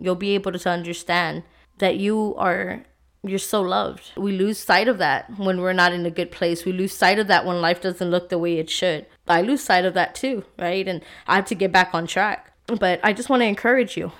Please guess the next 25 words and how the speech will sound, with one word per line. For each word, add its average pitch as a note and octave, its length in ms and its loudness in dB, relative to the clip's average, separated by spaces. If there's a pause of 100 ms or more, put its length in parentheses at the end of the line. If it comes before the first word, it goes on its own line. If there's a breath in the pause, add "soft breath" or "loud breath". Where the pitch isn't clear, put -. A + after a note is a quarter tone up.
if F#3 160 -4
you're F#3 180 2
not G#3 240 6
in B3+ 80 2
a G3+ 80 2
process F3 400 0
of E3 80 0
recovery, D#3+ 560 -2
if F3+ 180 -2
you're F3 120 -2
not F3+ 320 2
doing F#3+ 200 -2
any F3 200 0
healing F#3 400 0
work, F3 360 -2
and F3 200 -2
again, F3+ 260 2
pray G3 300 2
on A3 160 4
it, A#3+ 180 0 (160 soft breath)
see - 160 -4
how G3+ 160 4
God G3 220 4
positions F3+ 560 -4
you, B3 260 0